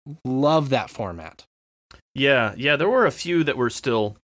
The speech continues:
Speaker 1: a little awkward during E three this year where it felt like
Speaker 2: Yes.
Speaker 1: they had timed these speeches out for applause, and there were just awkward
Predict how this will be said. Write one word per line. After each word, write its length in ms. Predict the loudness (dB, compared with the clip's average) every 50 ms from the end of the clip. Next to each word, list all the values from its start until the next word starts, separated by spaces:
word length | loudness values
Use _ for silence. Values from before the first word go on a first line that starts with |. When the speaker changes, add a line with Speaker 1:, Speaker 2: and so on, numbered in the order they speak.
| _ _ _ _ _ _
Speaker 1:
a 60 | -6 -4
little 260 | 0 0 0 0 0
awkward 420 | 0 0 -2 -2 -2 -4 -6 -4
during 260 | -4 -4 -4 -4 -6 -6
E 120 | -8 -10
three 240 | -10 -8 -8 -8 -6
this 200 | -6 -6 -8 -8
year 260 | -6 -6 -4 -4 -4 -4
where 160 | -4 -4 -4
it 100 | -4 -6
felt 260 | -4 -2 -2 -2 -2
like 280 | -2 -4 -6 -6 -8 -14 _ _ -10
Speaker 2:
Yes. 360 | -10 -10 -10 -12 -18 -20 -20 _ _ _ _ _ _ _ _ _ _ _
Speaker 1:
they 120 | 0 2 2
had 180 | 2 2 -2
timed 480 | -6 -6 -2 0 0 0 0 0 -2 -2
these 200 | -2 -2 -2 -4
speeches 500 | -6 -6 -4 -4 -4 -4 -4 -6 -4 -4
out 280 | -2 -2 -2 -2 -4 -6 _ _ _ _ _ _ _ _ _ _ _ _ _ _ _ _ _ _ _ _ _ _ _
for 240 | -16 -6 -4 -2 -2
applause, 680 | -2 -2 -2 0 0 2 2 0 0 -2 -4 -6 -8 -10 -14 _ _ _ _ _ _ _ _ _ _ _ _
and 160 | -4 -2 0 2
there 120 | 2 4
were 160 | 4 4 2 0
just 400 | 0 0 0 0 0 -2 -6 -12 _ _ _ _ _ _ _ _ -20 -20 _ _ _ _ _ _ _ _ _ _ _ _ _ _ _ _ _ _ -14 -6 -2
awkward 560 | 0 2 2 2 2 2 2 2 2 0 -4